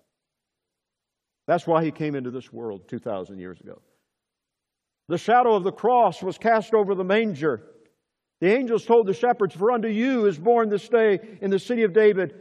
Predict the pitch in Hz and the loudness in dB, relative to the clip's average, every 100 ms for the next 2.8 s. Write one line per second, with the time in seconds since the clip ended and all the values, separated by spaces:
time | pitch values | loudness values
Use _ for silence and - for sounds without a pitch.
0 | - 202 196 - 247 247 196 156 135 113 | -6 -4 -4 -2 0 0 0 0 0 0
1 | 147 180 226 - 233 180 131 - - 156 | -2 -2 -4 0 2 2 0 -8 -10 -2
2 | 220 233 254 226 151 165 101 | 2 2 2 -2 -2 -2 -2